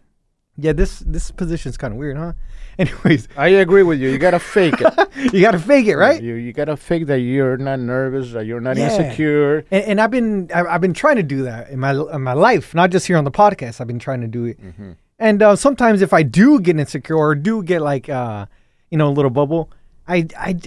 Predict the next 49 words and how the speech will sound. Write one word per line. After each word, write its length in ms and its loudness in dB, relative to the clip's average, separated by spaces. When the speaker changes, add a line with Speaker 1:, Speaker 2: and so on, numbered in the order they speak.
Speaker 1:
I 80 -4
just 220 -6
make 140 -2
fun 180 0
of 60 -2
myself, 480 -8
right? 240 0
Like 140 2
on 120 4
the, 80 2
on 160 -2
the 80 4
show, 280 4
on 60 2
the 60 2
Shaboy 400 2
show. 320 -8
Um, 840 -6
they 120 2
made 200 2
me 100 2
speak 300 -4
Spanish 500 0
again, 260 -6
ladies 260 -6
and 80 -12
gentlemen. 320 -2
Speaker 2:
Oh, 20 2
yeah? 300 2
Speaker 1:
Hey, 180 2
and, 160 -2
and 220 -2
a 80 -2
lot 300 4
of 60 -2
people, 300 2
a 60 0
lot 260 4
of 100 -2
people 260 0
know 320 4
my 200 4
Spanish 500 0
is 100 -6
probably 260 4
the 120 4
worst 420 4
Spanish 480 -2
ever. 320 -2